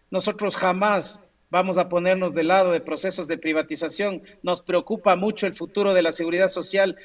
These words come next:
Ha sido un sueño de las élites en el Ecuador privatizarlo.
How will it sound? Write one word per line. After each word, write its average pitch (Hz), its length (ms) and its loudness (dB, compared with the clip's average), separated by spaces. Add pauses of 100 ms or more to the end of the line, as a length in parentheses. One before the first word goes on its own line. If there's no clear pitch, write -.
(140)
Ha 202 80 0
sido 214 300 2
un 190 100 0
sueño 208 440 2
de 180 100 4
las 170 180 2
élites 196 380 -2
en 170 120 -2
el 165 80 0
Ecuador 170 380 0
privatizarlo. 180 760 0